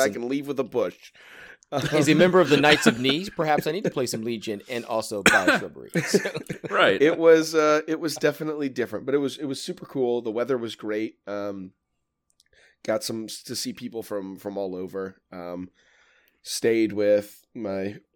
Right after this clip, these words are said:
Speaker 2: I, I think I did the math, and I think I've traveled to more Legion events where we've had to, like, book a room overnight with Alpaz now than I have with you guys. Um,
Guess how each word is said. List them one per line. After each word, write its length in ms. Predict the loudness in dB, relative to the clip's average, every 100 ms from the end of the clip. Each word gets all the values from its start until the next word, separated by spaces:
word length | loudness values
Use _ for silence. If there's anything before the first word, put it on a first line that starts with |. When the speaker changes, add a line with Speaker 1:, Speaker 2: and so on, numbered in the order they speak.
| _ _ -8
Speaker 2:
I, 100 | -8 -12 -20 _ _ -4
I 80 | -2
think 200 | 0 0
I 80 |
did 200 | 2 2
the 80 | 2
math, 340 | 2 2 0 -2
and 80 |
I 60 | -4
think 280 | -2 -2 4
I've 260 | 2 2
traveled 640 | -4 -2 2 2 2 -2 -4
to 100 | -6
more 300 | -4 -2 -2
Legion 380 | -4 -8 -8 -8
events 640 | -8 -8 -8 -8 -10 -10 _
where 160 | -8 -6
we've 180 | -6 -6
had 220 | -6 -6
to, 80 | -8
like, 280 | -8 -10 _ _ _ _ _ _ _ _
book 380 | -18 -4 -4 -2
a 60 | -4
room 300 | -2 0 -2
overnight 480 | -2 -4 -4 -6
with 280 | -6 -10 -12 _ _ _ _ _ _ _
Alpaz 680 | -2 -2 -4 -6 -6 -6 -8
now 240 | -8 -8 -8
than 140 | -8
I 60 | -8
have 260 | -8 -10
with 160 | -14 -16
you 120 | -14
guys. 420 | -10 -10 -8 -10 -12 _ _ _ _ _ _
Um, 500 | -6 -6 -6 -10